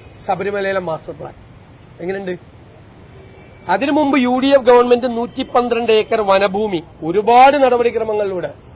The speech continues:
വാങ്ങിച്ചെടുത്തു വികസനത്തിന് വേണ്ടി. അതിന് പകരം വനം വകുപ്പിന് നൂറ്റിപ്പന്ത്രണ്ട് ഏക്കർ സ്ഥലം ഇടുക്കി ജില്ലയിൽ കൊടുത്തു. എന്നിട്ട് അവിടെ ഡെവലപ്മെന്റ് ആക്ടിവിറ്റീസ് തുടങ്ങി. ഈ ഗവൺമെന്റ്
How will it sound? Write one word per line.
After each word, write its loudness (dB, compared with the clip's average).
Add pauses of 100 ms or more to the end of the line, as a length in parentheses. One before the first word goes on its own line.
(160)
വാങ്ങിച്ചെടുത്തു -8 (640)
വികസനത്തിന് -4
വേണ്ടി. -8 (520)
അതിന് 0 (100)
പകരം 4
വനം 0
വകുപ്പിന് 0
നൂറ്റിപ്പന്ത്രണ്ട് -4
ഏക്കർ -4
സ്ഥലം -2
ഇടുക്കി -8
ജില്ലയിൽ 0
കൊടുത്തു. -2 (920)
എന്നിട്ട് 4
അവിടെ 6
ഡെവലപ്മെന്റ് 2
ആക്ടിവിറ്റീസ് -6
തുടങ്ങി. -6 (680)
ഈ -8 (120)
ഗവൺമെന്റ് 2